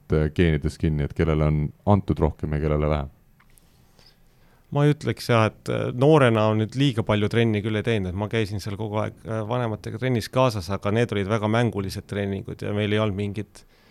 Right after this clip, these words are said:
Speaker 2: hullu tampi seal peal ja mingeid raskeid treeninguid, et pigem oli geneetiline pool jah,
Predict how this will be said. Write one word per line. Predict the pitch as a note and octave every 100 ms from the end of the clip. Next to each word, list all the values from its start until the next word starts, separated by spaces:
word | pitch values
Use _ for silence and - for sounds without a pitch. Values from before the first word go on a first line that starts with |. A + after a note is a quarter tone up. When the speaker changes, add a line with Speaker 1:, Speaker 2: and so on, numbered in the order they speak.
| _ _ _ -
Speaker 2:
hullu | G#2 G2
tampi | F#2+ G#2 G2+ -
seal | G2 G2 G2+
peal | G#2 G2 G2
ja | G2
mingeid | G2+ G2 -
raskeid | G#2+ G#2 - G2+
treeninguid, | A2+ A2 G2+ F#2+ G2+ G2+
et | _ - _ _ _ _ _ _ _ _ -
pigem | G#3 D#3+ B2
oli | A#2+ A#2+ B2 A#2+
geneetiline | - D3+ D#3+ D#3 A2+ G#2 G2+
pool | F#2+ A2+ G#2+
jah, | G#2+